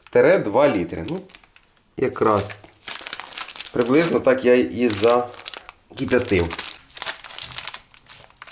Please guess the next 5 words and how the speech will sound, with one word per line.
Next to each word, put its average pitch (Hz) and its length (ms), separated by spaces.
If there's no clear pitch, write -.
Так, 95 180
давайте 107 380
розпакуємо 107 720
наш 101 120
суп, - 260